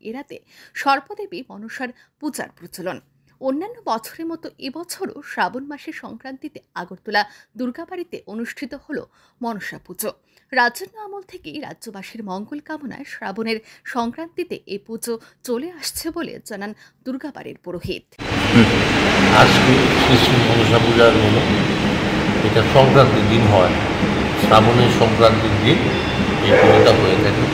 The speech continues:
Speaker 2: সবসময় হয়ে আসছে রাজামহল থেকে। আজকে পুজো হলো, এখন অন্ন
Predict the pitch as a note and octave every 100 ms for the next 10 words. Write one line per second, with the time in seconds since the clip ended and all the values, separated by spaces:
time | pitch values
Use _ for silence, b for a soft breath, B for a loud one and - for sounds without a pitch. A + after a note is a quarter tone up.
0 | - - - - - A2+ G#2+ B2+ B2 A2+
1 | A2 A2 G#2+ A2 G#2+ A2 A2 A2 - -
2 | - - - - C3+ C3+ C#3 D#3 - A#2+
3 | A2+ A#2+ A2+ G#2+ G#2+ A#2 B2+ - - -
4 | - - - G2+ A2 A2 A2+